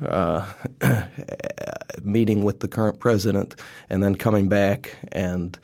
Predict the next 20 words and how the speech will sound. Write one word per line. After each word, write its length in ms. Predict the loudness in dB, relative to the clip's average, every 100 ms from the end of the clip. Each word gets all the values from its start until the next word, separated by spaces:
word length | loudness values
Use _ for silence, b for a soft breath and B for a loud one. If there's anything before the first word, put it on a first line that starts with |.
| B B B B
saying 520 | -6 -2 0 0 0 -4
that, 380 | -6 -8 -6 -2
uh, 160 | -2 0
well, 180 | 2 4
they're 120 | 2
gonna 140 | 2
build 240 | 2 4 6
a 40 |
wall 260 | 6 6 4
anyway 320 | 4 4 4
and 120 | 4
Mexico's 420 | 2 -2 -4 -4
gonna 160 | -2 -4
pay 220 | 0 0
for 260 | 0 -2 -2
it, 40 |
was 220 | -2 -6 -10
seen 300 | -6 -2 -2
as 140 | -4
quite 440 | -4 -2 -2 -4